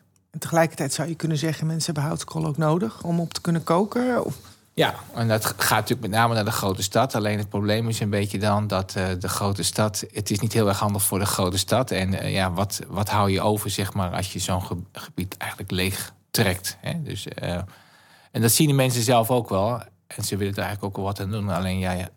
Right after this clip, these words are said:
Speaker 2: soms zijn het ook, is het gewoon een regulatie van overheids-, eh, wetgeving wat, eh,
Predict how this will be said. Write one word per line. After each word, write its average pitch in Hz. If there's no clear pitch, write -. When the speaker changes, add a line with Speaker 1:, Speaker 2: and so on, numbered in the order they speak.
Speaker 2:
soms -
zijn 98
het 92
ook, -
is -
het 92
gewoon 104
een 107
regulatie 101
van 92
overheids-, 101
eh, 92
wetgeving 95
wat, 92
eh, 87